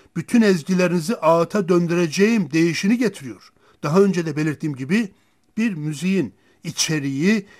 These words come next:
yapısı ve kuruluşu anlamlı ve kaliteli olmalıdır. "O gün biricik oğlun ardından tutulan yasa çevirecek, sonunu acı getireceğim. Her belde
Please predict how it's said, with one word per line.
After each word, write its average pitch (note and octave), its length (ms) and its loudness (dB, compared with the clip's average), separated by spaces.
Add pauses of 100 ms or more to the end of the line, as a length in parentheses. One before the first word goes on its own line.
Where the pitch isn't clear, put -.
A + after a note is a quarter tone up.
(120)
yapısı D3 840 -4
ve E3 100 -4
kuruluşu D3 760 -4 (360)
anlamlı D3+ 840 2 (300)
ve D#3 240 0 (240)
kaliteli C3+ 520 -6
olmalıdır. G#2+ 760 -14 (1000)
"O G#3+ 160 2
gün A3+ 260 2 (280)
biricik G#3 440 2 (160)
oğlun F#3+ 560 2
ardından E3+ 640 2
tutulan F3 440 -4
yasa D#3+ 380 -2
çevirecek, D#3 640 -2 (320)
sonunu F3+ 680 2
acı C#3 260 -6
getireceğim. B2+ 640 -8 (920)
Her G#3 340 0
belde E3+ 580 0